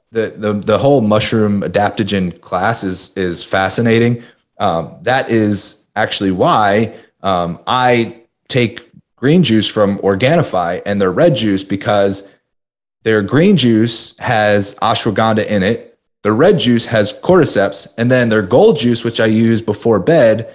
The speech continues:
has turkey tail, and it also has reishi. Um, in addition to turmeric, so when it comes to, like, reducing, reducing inflammation, when it comes to, like, joint health,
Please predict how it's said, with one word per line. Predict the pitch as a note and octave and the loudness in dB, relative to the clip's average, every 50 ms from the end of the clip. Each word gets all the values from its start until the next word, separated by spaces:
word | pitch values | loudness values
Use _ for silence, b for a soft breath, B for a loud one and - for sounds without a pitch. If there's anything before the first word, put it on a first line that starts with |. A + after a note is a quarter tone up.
| B B B _ | B B B _
has | - C3+ B2 A#2+ A2+ A2 - - - - | -2 0 2 2 2 0 -2 -6 -12 -12
turkey | - - D3+ D3+ D3 C#3+ C3 | -4 -2 -2 0 0 0 -2
tail, | C3 - D3 B2+ B2+ B2 A#2+ B2 - - | 0 0 2 2 4 4 4 2 0 -2
and | A2 A2+ | -2 -2
it | A2 G#2 - | -2 -2 -2
also | - A2+ A2+ - - A2 | -2 -2 -2 0 -2 -2
has | G2 A2+ G#2 F#2+ | 0 0 0 0
reishi. | F#2+ F#2 A2+ B2+ B2+ - - D#2+ D#2+ - b b b b b b b _ - | 0 0 2 2 2 0 -2 -4 -8 -10 b b b b b b b _ -4
Um, | G#2 G2+ G2 F#2 F#2 F#2 F#2 - - | -2 0 0 0 0 -2 -4 -6 -4
in | - B2+ | 0 0
addition | B2+ A2 C3 D#3+ D#3+ - C#3 A#2+ | 2 2 2 2 2 4 2 2
to | A2+ G2 | 2 2
turmeric, | F#2+ - - F#3 F#3+ F3 C#3+ B2 A2 G#2 G#2+ | 0 2 2 2 4 4 4 2 2 0 -2
so | - - A2+ G2+ | -2 -2 0 2
when | G2 G2+ G2+ | 2 2 0
it | G2 G2 | 0 -2
comes | - A2+ G#2 G#2 - | -2 -2 -4 -4 -4
to, | - G2+ | -4 -2
like, | F#2+ F2+ E2+ - F2+ | -2 -2 -2 -4 -6
reducing, | F2 F#2 G2+ G2 - - G#2 - - _ | -4 -2 -2 -2 -2 -2 -6 -8 -10 _
reducing | G#2 G#2 G#2 B2 C3 B2 - B2 A#2 A2+ A2 B B B B _ _ _ _ _ | -10 -4 0 0 0 0 0 0 -2 -2 -4 B B B B _ _ _ _ _
inflammation, | - A#2+ A#2 - - G2+ A#2+ D3+ E3 D3+ C#3+ - D3 C#3 C3+ | -2 -2 0 0 -2 0 2 2 2 2 2 0 0 0 0
when | A#2+ G#2 F#2 | -2 -2 -4
it | - | -4
comes | - G2+ F#2+ F#2 - | -4 -4 -4 -4 -4
to, | - - F2+ E2+ | -6 -6 -4 -4
like, | E2+ D2+ D2+ - - _ | -4 -6 -8 -10 -14 _
joint | - E3 F3 F3+ D#3+ E3 | 0 2 2 2 2 0
health, | - D3+ C#3 C3+ B2+ C3 B B | 0 0 2 2 0 0 B B